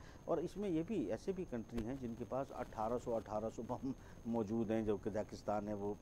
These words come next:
ब-, परमाणु बम के मामले में सबसे ज़्यादा परमाणु बम रखने वाला देश भी मौजूद है, जिसका कभी ज़्यादा जिक्र ही नहीं होता है। तो ये एक ताकत लामबंद तो ज़रूर हो रही है, मगर ये धीरे-धीरे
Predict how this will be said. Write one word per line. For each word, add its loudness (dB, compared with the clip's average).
ब-, 0
परमाणु 0
बम -2
के -2
मामले -2
में 0
सबसे 2
ज़्यादा 6
परमाणु 0
बम -6
रखने -4
वाला -2
देश -2
भी 0
मौजूद 0
है, -2
जिसका -2
कभी 2
ज़्यादा 4
जिक्र -2
ही -2
नहीं -4
होता -6
है। -8
तो 4
ये 6
एक 8
ताकत 8
लामबंद 12
तो 12
ज़रूर 12
हो 12
रही 12
है, 8
मगर 10
ये 8
धीरे-धीरे 6